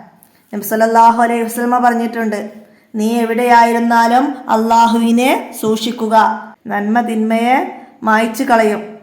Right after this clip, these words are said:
നന്മ തിന്മയെ മായ്ച്ചു കളയും. ജനങ്ങളോട്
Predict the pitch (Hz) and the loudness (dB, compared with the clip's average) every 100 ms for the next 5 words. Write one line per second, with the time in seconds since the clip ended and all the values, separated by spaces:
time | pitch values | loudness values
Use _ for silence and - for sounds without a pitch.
0 | - 196 190 196 233 - - - 214 220 | -10 -6 -6 -2 -2 -4 -8 -6 -2 0
1 | 226 226 240 233 226 226 247 220 208 196 | 0 0 0 0 -2 -4 -4 -2 0 -4
2 | - - - - 202 208 220 220 220 226 | -8 -20 -20 -12 -6 -4 -2 0 0 0
3 | 285 453 - | -2 -4 -12